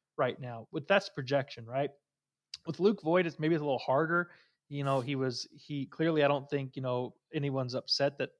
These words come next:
that Paul Goldschmidt is playing first base. But looking back, you know, with with Jose Martinez getting a lot of reps at first base and maybe, you know, the, the short-term fix that that was going to be, even if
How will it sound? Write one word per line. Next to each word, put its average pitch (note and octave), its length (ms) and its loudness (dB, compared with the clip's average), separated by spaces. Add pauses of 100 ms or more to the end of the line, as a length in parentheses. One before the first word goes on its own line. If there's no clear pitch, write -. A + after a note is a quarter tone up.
that C#3 180 -8
Paul C3 160 -2
Goldschmidt C3 420 -6
is B2 100 -8
playing C3+ 340 -10
first B2 320 -12
base. C3 360 -6
But C3 140 -4 (400)
looking D3 320 -2
back, C3+ 440 2
you D3+ 100 -10
know, C#3 220 0
with C#3+ 340 -2 (300)
with B2+ 220 -6 (140)
Jose C#3 220 0
Martinez C3+ 520 -6
getting C3+ 200 -8
a B2 40 -8
lot B2+ 240 -2
of C3 120 -2
reps C3+ 260 -2
at - 140 -14
first C3+ 320 -6
base C3+ 380 -4
and A#2+ 160 -6 (320)
maybe, C3+ 180 0
you C3 220 -4
know, B2+ 120 -2
the, A#2+ 360 -4
the C3+ 60 -10
short-term C#3 800 0 (120)
fix C#3 240 -6
that A#2 140 -10
that C3+ 200 2
was C#3+ 140 -2
going C#3+ 200 -2
to C#3 60 -4
be, C#3 200 -2
even C3+ 160 -2
if B2 140 -8